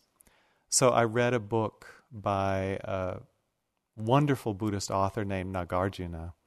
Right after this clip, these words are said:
This book was written around, uh, one hundred, one hundred fifty A D. Nagarjuna, for my money, is the greatest Buddhist philosopher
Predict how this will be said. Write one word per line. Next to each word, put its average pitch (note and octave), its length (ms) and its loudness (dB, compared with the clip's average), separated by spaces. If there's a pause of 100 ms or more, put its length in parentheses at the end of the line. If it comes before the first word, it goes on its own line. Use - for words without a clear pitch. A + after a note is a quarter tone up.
(580)
This B2 120 -2
book B2+ 240 0
was A2 180 0
written G#2+ 280 -2
around, G#2 560 -2
uh, G2 220 -2
one G2+ 260 -6
hundred, G#2 640 -2
one F#2+ 160 -6
hundred F#2+ 300 -6
fifty F2+ 640 -6 (500)
A F#2+ 160 -2
D. F#2+ 440 -2 (680)
Nagarjuna, C3 1040 2
for - 580 -4
my A#2+ 240 2
money, G2+ 380 -2
is G2+ 260 -6
the G#2 100 -4
greatest A2 460 0
Buddhist G#2 320 -2
philosopher G2 720 -2